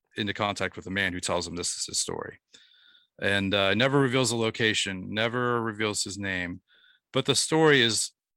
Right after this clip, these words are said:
definitely the story of William Morgan. And William Morgan wrote, uh, a book on Freemasonry in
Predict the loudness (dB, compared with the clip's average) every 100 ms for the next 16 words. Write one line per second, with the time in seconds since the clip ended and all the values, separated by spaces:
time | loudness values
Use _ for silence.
0 | -18 -2 -2 0 -4 -4 -4 -4 -2 -2
1 | -2 -4 -4 -4 -4 -6 -6 -8 -14 -16
2 | _ _ _ -4 0 2 2 2 4 4
3 | 4 2 2 -2 -6 -16 _ _ _ _
4 | _ 0 0 0 -6 -4 0 2 0 0
5 | -2 0 -2 -2 -4 -2 -2 -2 -6 -8
6 | -14 _ -12 -2 0 2 0 -2 -4 -6
7 | -6 -10 _ _ _ _ -6 -2 0 -2
8 | -4 -4 -6 -10